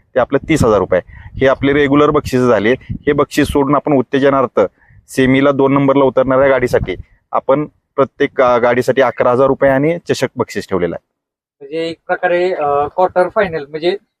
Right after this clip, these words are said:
Speaker 2: सेमीला दुसऱ्या क्रमांकावर
Speaker 1: हो, हो.
Speaker 2: उतरतात त्यांचा पण
Speaker 1: हो.
Speaker 2: बैलगाडी मालकांचा विचार केला.
Speaker 1: हो, हो. ह्याचा उद्देश एवढाच की प्रत्येकात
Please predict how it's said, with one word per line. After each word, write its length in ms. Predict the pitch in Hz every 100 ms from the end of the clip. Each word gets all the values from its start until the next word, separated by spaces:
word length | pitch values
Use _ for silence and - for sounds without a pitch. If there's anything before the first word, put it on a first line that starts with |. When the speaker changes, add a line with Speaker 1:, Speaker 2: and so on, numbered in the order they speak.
| _
Speaker 2:
सेमीला 480 | 220 202 185 190 202
दुसऱ्या 360 | 208 202 196
क्रमांकावर 460 | 202 208 104 - 127
Speaker 1:
हो, 80 | 113
हो. 140 | 101
Speaker 2:
उतरतात 260 | - 180 196
त्यांचा 300 | 196 185 -
पण 160 | 208 208
Speaker 1:
हो. 60 |
Speaker 2:
बैलगाडी 340 | 202 - 208 202
मालकांचा 420 | 208 190 190 196
विचार 280 | 202 185 165
केला. 160 | -
Speaker 1:
हो, 120 | 123 135
हो. 280 | 135 160
ह्याचा 400 | 160 135 127 160
उद्देश 340 | 147 147 151 165
एवढाच 320 | 160 160 -
की 80 | 190
प्रत्येकात 480 | - 170 - 165